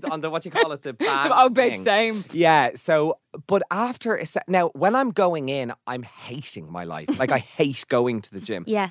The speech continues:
Speaker 1: But then, at, and during it, I'm hating it.
Speaker 2: Mm.
Speaker 1: No f-, offense, Dara, you're great.
Speaker 3: <laughs>
Speaker 1: But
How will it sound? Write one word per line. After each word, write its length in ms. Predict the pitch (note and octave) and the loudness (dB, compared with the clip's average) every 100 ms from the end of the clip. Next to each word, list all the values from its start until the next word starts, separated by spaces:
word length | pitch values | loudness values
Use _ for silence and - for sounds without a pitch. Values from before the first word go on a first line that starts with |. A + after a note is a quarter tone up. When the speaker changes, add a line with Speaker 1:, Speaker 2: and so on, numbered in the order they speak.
| _ | _
Speaker 1:
But 100 | D#3 G3 | -4 0
then, 200 | F#3 - - | 0 -2 -4
at, 320 | G3 - - - | -2 -2 -6 -8
and 120 | D#3+ | -8
during 380 | C3+ G3+ A#3+ G#3+ | 0 2 2 0
it, 80 | D#3+ | -2
I'm 140 | C3+ | -4
hating 460 | A2 B2+ B2+ - G2 | -4 -6 -6 -8 -10
it. 60 | - | -12
Speaker 2:
Mm. 420 | G3 F#3 F#3 F#3 - - | -12 -12 -12 -16 -18 -10
Speaker 1:
No 240 | B2+ C3+ | -2 0
f-, 300 | C#3 - - - | 0 -6 -14 -10
offense, 560 | A#2 - C3+ B2 G#2+ | -10 -2 0 0 -2
Dara, 400 | - G#2 G2 F#2 | -2 0 2 -2
you're 200 | - A#2 | -4 -8
great. 500 | F2+ G#2+ A2+ D#2+ - A3 | -6 -4 -4 -6 -12 -12
Speaker 3:
<laughs> 300 | - - B3 | -14 -6 0
Speaker 1:
But 300 | D#3+ D#3 | 4 2